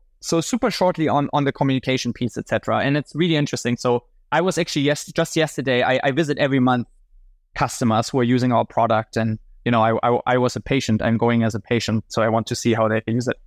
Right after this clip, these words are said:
And, um, and it's pretty phenomenal how dentists and also hygienists are using it. So there are two ways. Um, they are looking at the screen, like,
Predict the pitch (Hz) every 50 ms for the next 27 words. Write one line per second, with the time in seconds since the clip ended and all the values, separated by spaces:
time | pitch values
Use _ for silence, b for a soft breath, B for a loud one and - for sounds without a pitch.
0 | - - - - - _ _ _ _ _ _ _ _ - - 143 143 139 135 135
1 | 131 127 127 123 - - 139 127 127 123 120 123 123 - - 151 160 156 - -
2 | _ _ _ _ _ - - 240 226 196 - 151 131 131 135 131 131 123 120 120
3 | 120 117 113 123 123 131 - 131 - - - - 127 139 - 139 - - 117 127
4 | 135 120 127 123 - - 120 117 113 110 107 104 - - - - 123 120 117 120
5 | - _ _ _ _ _ _ _ _ _ _ _ _ _ _ - - - 131 -
6 | - 196 185 156 143 131 135 143 - - - - _ _ _ _ _ _ _ _
7 | - 127 127 127 123 123 127 - - - 123 139 139 135 139 165 - - 220 196
8 | 170 - - 151 - - - 143 139 131 127 120 123 - _ _ _ _ - 131
9 | 131 -